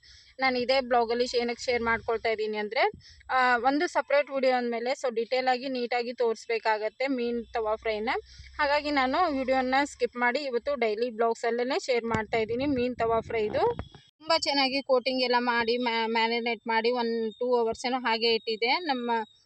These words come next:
ಅಣ್ಣನ ಮಗಳಿಗೆ ಮೂಗು ಚುಚ್ಚಿಸ್ಕೊಂಡ್ ಬರೋವರ್ಗುನು ಇದು ಫ್ರಿಜ್ಜಲ್ಲಿ ಎತ್ತಿ ಹೋಗ್-, ಹೋಗೋಣ ಅಂತೇಳಿ. ಹಾಗೆ ಒಂದ್ ಸ್ವಲ್ಪ ಶಾಪಿಂಗ್ ಕೂಡನು ಹೋಗಿದ್ವಿ.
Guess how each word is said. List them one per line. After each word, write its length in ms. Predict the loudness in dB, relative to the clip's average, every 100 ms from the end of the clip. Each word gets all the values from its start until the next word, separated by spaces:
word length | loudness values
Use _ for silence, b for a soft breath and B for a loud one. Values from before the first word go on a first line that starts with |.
| b -2
ಅಣ್ಣನ 240 | 0 2
ಮಗಳಿಗೆ 340 | 2 0 0 0
ಮೂಗು 280 | 0 -2
ಚುಚ್ಚಿಸ್ಕೊಂಡ್ 600 | -6 -14 -10 -8 -4 -2 0
ಬರೋವರ್ಗುನು 640 | 2 2 2 0 -2 -2
ಇದು 160 | -2 -4
ಫ್ರಿಜ್ಜಲ್ಲಿ 460 | -4 -4 -2 -2
ಎತ್ತಿ 180 | -2 -2
ಹೋಗ್-, 180 | -2 0
ಹೋಗೋಣ 320 | 0 -2 -2 -2
ಅಂತೇಳಿ. 400 | -2 -2 0 -2 -4 B B -2
ಹಾಗೆ 200 | 0 2
ಒಂದ್ 120 | -2
ಸ್ವಲ್ಪ 240 | 0 -2 -2
ಶಾಪಿಂಗ್ 440 | 0 0 0 -6 -4
ಕೂಡನು 340 | 0 0 0
ಹೋಗಿದ್ವಿ. 520 | -4 -6 -8 -8 -10